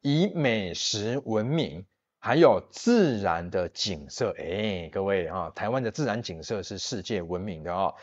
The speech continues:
以及好客哦，人民呢非常非常的好客，hospitality，但是也很恶名昭彰，它的，就是我们台湾的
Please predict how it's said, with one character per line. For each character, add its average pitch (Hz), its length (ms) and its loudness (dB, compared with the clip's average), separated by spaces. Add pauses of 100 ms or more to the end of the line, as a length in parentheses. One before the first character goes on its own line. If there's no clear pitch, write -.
(140)
以 101 140 -4
及 90 240 -8
好 113 380 4
客 - 260 0 (240)
哦， 78 280 -8
人 98 180 -2
民 117 220 -4
呢 92 180 -6
非 117 180 -2
常 87 240 -10
非 104 140 -2
常 87 160 -10
的 78 160 -8
好 85 220 -4
客， 90 100 -4
hospitality， 90 800 -4 (300)
但 165 320 10
是 143 400 0 (180)
也 127 400 4
很 117 400 4
恶 175 400 10
名 113 260 -2
昭 120 280 2
彰， 104 240 -2 (280)
它 165 300 6
的， 131 400 4
就 123 100 -4
是 107 120 -2
我 80 80 -4
们 82 120 -10
台 113 220 0
湾 156 220 6
的 - 180 4